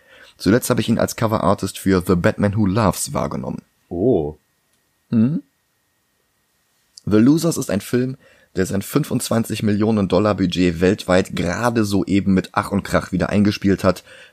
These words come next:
Speaker 1: weswegen ihm bis heute eine Fortsetzung verweigert blieb. Dabei versammelte der eine durchaus Comic-Verfilmungstaugliche Besetzung. Das war ein ganzes Gipfeltreffen, lustigerweise teilweise bevor die Leute durch andere Comicrollen bekannt wurden.
Speaker 2: Ja, das stimmt.
Speaker 1: Jeffrey Dean Morgan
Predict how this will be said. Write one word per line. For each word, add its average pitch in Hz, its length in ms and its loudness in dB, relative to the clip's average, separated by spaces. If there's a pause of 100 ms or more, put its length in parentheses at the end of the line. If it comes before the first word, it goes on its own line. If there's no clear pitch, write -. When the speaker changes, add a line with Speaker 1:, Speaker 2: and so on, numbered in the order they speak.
Speaker 1:
weswegen 92 420 0
ihm 95 200 2
bis 107 240 0
heute 101 240 2
eine 87 100 2
Fortsetzung 85 460 -2
verweigert 76 520 -2
blieb. - 280 -12 (600)
Dabei 82 240 2
versammelte 87 640 0
der 80 300 0
eine 95 220 2
durchaus 131 560 0
Comic-Verfilmungstaugliche 117 1160 0
Besetzung. 95 540 0 (360)
Das - 200 -2
war 104 100 2
ein 90 160 0
ganzes 98 420 0
Gipfeltreffen, - 920 -2
lustigerweise 101 680 0
teilweise 104 500 0
bevor 101 300 2
die 101 100 0
Leute 92 280 2
durch 90 180 -2
andere 90 220 0
Comicrollen 82 480 -2
bekannt 107 320 -2
wurden. - 260 -10 (200)
Speaker 2:
Ja, 90 320 0
das 92 200 -10
stimmt. 80 360 -8 (480)
Speaker 1:
Jeffrey 139 280 0
Dean 127 200 2
Morgan 107 440 2